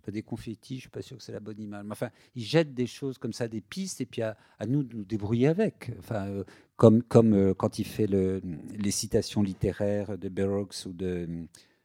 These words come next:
comment ça s'appelle, euh, Machinette, merci, de Fontenay, euh, c'est quelqu'un d'autre qui les dit. Euh, c'est pas le personnage qui est en train, la femme qui est en train de lire le livre, ça n'est pas, euh,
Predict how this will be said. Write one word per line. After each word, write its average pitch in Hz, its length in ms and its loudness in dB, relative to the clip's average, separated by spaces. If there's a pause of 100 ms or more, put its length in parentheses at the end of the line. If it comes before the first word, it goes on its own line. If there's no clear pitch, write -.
(160)
comment 101 140 -10
ça - 60 -10
s'appelle, 101 420 -10
euh, 82 300 -14
Machinette, 95 480 -12 (560)
merci, 95 440 -4 (520)
de 107 80 -6
Fontenay, 123 560 -2 (300)
euh, 98 600 -6
c'est - 220 -4
quelqu'un 104 340 -2
d'autre 117 300 2
qui - 140 -10
les 95 120 -4
dit. 165 400 0 (260)
Euh, 90 440 -6
c'est - 180 -10
pas 117 220 4
le 113 100 2
personnage 107 600 -2
qui - 60 -12
est 101 40 -4
en 95 40 -6
train, 104 300 -4 (220)
la 98 80 -2
femme 107 240 -4
qui 101 100 -8
est 98 100 -4
en 95 60 0
train 92 220 -4
de 90 40 -4
lire 92 200 -4
le 87 80 -4
livre, 123 320 0
ça - 220 -8
n'est 98 140 -4
pas, 117 340 4 (340)
euh, 92 200 0